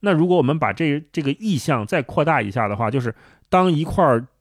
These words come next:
就是故乡死亡之后，或者说这个故土已经没有了之后，作为下一辈人，他们选择的道路是什么？你可以选择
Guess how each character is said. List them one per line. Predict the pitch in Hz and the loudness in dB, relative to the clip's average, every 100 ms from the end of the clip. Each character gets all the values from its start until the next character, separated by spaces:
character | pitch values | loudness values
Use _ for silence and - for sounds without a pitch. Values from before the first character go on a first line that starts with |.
| - | -2
就 | 180 | 2
是 | 151 | 2
故 | - 202 | 0 -2
乡 | 208 208 | 0 -2
死 | 180 - | -2 -6
亡 | 101 131 | -4 -4
之 | 185 | -2
后， | 190 170 | 0 0
或 | 175 | 0
者 | 147 | -2
说 | 147 | -2
这 | 180 | -2
个 | 175 | -4
故 | 180 233 | -2 -4
土 | 170 123 | -4 -4
已 | 120 | -4
经 | 127 | -2
没 | 135 117 | -2 0
有 | 170 113 | -2 -4
了 | 95 | -6
之 | 196 | -2
后， | 180 151 - - _ _ _ _ - | 0 0 -2 -20 _ _ _ _ -4
作 | 180 | 2
为 | 165 | 2
下 | - 170 | 2 0
一 | 127 | 2
辈 | 143 | 0
人， | 98 98 113 | -2 -6 -6
他 | - | -4
们 | 160 139 | -2 -2
选 | 110 - 113 | -2 -2 -2
择 | 85 117 | -2 -6
的 | 160 | 0
道 | 233 | 0
路 | 156 | 0
是 | - 233 | 0 -2
什 | - | -4
么？ | - | -8
你 | 123 | -8
可 | 131 | -4
以 | 233 | -2
选 | 131 | 0
择 | 113 | -2